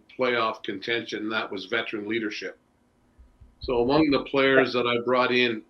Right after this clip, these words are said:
to the team at that time in the early years I was there, ma-, taking as, as the caretaker, I guess, as the manager,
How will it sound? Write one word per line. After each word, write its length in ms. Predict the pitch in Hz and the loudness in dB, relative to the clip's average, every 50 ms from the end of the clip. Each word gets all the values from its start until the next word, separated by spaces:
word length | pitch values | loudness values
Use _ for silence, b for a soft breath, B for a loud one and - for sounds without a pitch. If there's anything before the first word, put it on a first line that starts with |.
| _ _ - | _ _ -6
to 160 | - 131 127 127 | -4 -2 -2 0
the 120 | 113 117 117 | 0 -2 -2
team 440 | - - - 135 135 131 123 117 113 | -2 -6 -4 -2 0 0 0 0 -2
at 140 | 110 - - | -4 -6 -4
that 260 | 113 110 110 107 - | -4 -4 -4 -4 -4
time 280 | - 123 120 120 120 120 | -2 -2 0 0 0 -2
in 140 | 117 110 | -2 -2
the 140 | 110 113 117 | -2 0 0
early 240 | 120 120 117 117 113 | 0 2 2 0 0
years 400 | 113 120 120 120 113 110 - - | 0 2 2 2 2 0 0 -4
I 120 | 110 110 | -6 -4
was 260 | 107 104 95 - - - _ | -4 -6 -6 -8 -12 -12 _
there, 300 | - 120 117 110 107 107 | 2 2 2 4 2 0
ma-, 140 | 107 110 107 - | -2 -4 -6 -2
taking 360 | - 120 113 - 117 104 95 - _ _ _ _ _ _ _ _ _ _ _ _ - 117 | -2 -2 -2 -2 -4 -8 -8 -10 _ _ _ _ _ _ _ _ _ _ _ _ -10 -6
as, 240 | 110 113 104 - - - - | -6 -4 -6 -6 -10 -10 -8
as 180 | 110 107 98 - | -8 -8 -6 -8
the 100 | 113 98 | -10 -6
caretaker, 680 | - - 123 117 110 - - 117 110 - 113 107 107 104 | 0 2 2 2 2 2 0 -2 -2 0 -2 0 0 0
I 80 | 104 | 0
guess, 340 | - - 120 131 123 - - | 0 2 2 2 2 2 -2
as 120 | 110 - | -6 -8
the 100 | - 107 | -6 -4
manager, 540 | 107 120 131 139 131 117 - - 101 101 - | 2 2 4 4 4 2 0 -2 -6 -6 -8